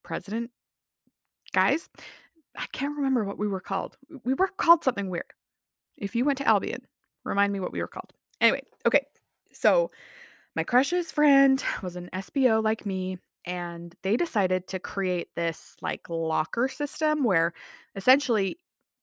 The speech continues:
they shared each other's lockers, and so they each had a locker at one end of the school. So they would put their books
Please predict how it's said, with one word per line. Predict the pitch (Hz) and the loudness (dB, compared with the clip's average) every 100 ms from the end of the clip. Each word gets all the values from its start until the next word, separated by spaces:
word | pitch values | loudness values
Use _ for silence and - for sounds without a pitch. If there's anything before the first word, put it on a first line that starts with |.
| _ - | _ -2
they | 190 180 175 - | 2 2 0 -4
shared | - - 202 208 | -6 -2 2 2
each | 226 | 0
other's | 233 254 247 | 2 4 4
lockers, | 175 175 170 180 - | 2 2 -2 -2 -4
and | 185 | -6
so | 180 | -4
they | 175 165 - | -4 -4 -4
each | 226 233 - | -2 -2 -2
had | - 208 | -2 2
a | 185 | 2
locker | 180 180 - 185 180 | 2 0 0 -2 -2
at | - - | -4 -4
one | 180 180 | -6 -6
end | 180 170 | -4 -6
of | 170 | -8
the | - | -20
school. | - - - - - - _ - - - - - _ _ - | -20 -16 -10 -10 -10 -16 _ -20 -18 -18 -20 -20 _ _ -20
So | - 226 190 185 170 170 170 - _ _ _ _ _ - | -4 0 2 4 2 2 -2 -16 _ _ _ _ _ -4
they | 190 185 | -2 -2
would | 180 170 | -4 -4
put | 202 202 | -8 -4
their | 214 | -2
books | 202 202 - - | 0 -2 -6 -12